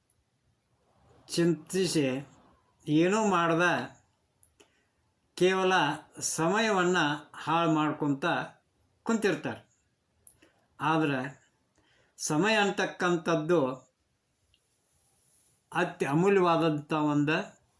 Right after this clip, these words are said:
ವಿಷಯ. ಒಮ್ಮೆ ಹೋದ ಸಮಯ ಮತ್ತೆಂದಿಗೂ ತಿರುಗಿ ಬರುವುದಿಲ್ಲ.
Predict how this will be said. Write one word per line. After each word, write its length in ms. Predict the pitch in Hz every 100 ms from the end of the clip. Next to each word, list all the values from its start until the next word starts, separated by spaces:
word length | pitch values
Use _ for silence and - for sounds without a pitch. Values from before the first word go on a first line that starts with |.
| _ _ _ _ _ _ _ _
ವಿಷಯ. 300 | 190 165 165 117 - _ _ _ _ - - _ _ 143
ಒಮ್ಮೆ 300 | 156 226 226
ಹೋದ 320 | 185 196 190 160 147 -
ಸಮಯ 420 | - 160 180 170 139 160 - _ 151
ಮತ್ತೆಂದಿಗೂ 760 | 170 165 - 160 160 165 185 151 - - _ _ _ _
ತಿರುಗಿ 440 | 165 165 160 156 196 - _ _ _ _ _
ಬರುವುದಿಲ್ಲ. 460 | 175 185 175 160